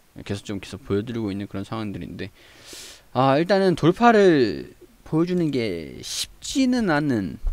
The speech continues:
어, 쉽지 않은 그런 상황들을 좀 보여주고 있으면서, 아, 과연 이번엔 좀 돌파를 해줄까?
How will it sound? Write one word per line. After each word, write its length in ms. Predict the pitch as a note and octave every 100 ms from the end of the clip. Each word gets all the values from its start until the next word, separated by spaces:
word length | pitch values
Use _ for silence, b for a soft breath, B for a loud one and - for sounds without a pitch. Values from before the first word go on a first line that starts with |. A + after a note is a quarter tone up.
| -
어, 280 | B1+ A#1 E2 G#2+
쉽지 380 | - - - A3
않은 360 | A3 C3 F3 -
그런 220 | B2 B2+ A#2+
상황들을 400 | C3 B2+ A#2 A2+
좀 160 | G2+
보여주고 420 | - G#2+ A2+ B2
있으면서, 520 | F2+ - G#2 F2+ - - _ _ _ _ _ _ _ _ - -
아, 60 | -
과연 340 | - - D3
이번엔 300 | C#3 E3 F3+
좀 100 | -
돌파를 380 | C#3+ - E3+ D3
해줄까? 480 | D3 - - -